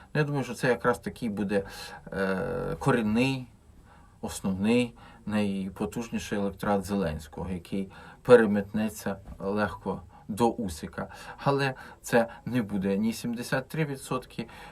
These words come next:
е, я думаю, це не буде навіть двадцять п'ять відсотків. Це буде, е, досить скромний відсоток, який, ну, е, можливо, якщо б його конвертувати в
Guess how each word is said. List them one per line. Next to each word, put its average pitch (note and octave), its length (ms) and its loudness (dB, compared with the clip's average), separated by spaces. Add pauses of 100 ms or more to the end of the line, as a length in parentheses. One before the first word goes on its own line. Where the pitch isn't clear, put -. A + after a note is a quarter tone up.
(180)
е, E2 40 -4 (400)
я A2+ 160 -2
думаю, A2+ 260 -2
це G#2 140 -8
не G2+ 120 -2
буде G2+ 220 -2
навіть F#2+ 220 -2
двадцять - 380 -10
п'ять - 320 -12
відсотків. - 520 -12
Це - 220 0
буде, G#2+ 260 -2
е, E2+ 340 -2 (340)
досить - 320 -6
скромний G2 560 0
відсоток, A#2+ 520 -2
який, E3 420 -2 (520)
ну, F3 640 4
е, G#2+ 560 2 (680)
можливо, B2+ 880 4
якщо A2+ 380 0
б G#2+ 100 -2
його A2 260 0
конвертувати G#2 840 0
в G2+ 360 0